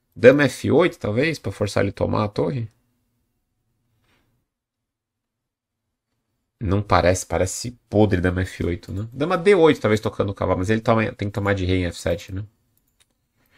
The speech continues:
E dama E sete. Ah, dama E sete, talvez.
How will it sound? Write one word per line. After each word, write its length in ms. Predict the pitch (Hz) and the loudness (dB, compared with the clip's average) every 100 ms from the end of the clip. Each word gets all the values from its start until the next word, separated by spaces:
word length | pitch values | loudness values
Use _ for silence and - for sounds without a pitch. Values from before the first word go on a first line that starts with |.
| _ - | _ -16
E 60 | - | -2
dama 280 | 95 98 | 0 0
E 60 | 95 | -2
sete. 840 | - - 139 170 170 - - - | -4 0 0 0 -4 -8 -10 -6
Ah, 120 | - 139 | -4 0
dama 220 | 131 123 | 0 0
E 40 | |
sete, 320 | 123 107 92 - | 0 0 0 -2
talvez. 560 | 92 87 95 - - | -6 -6 -8 -12 -18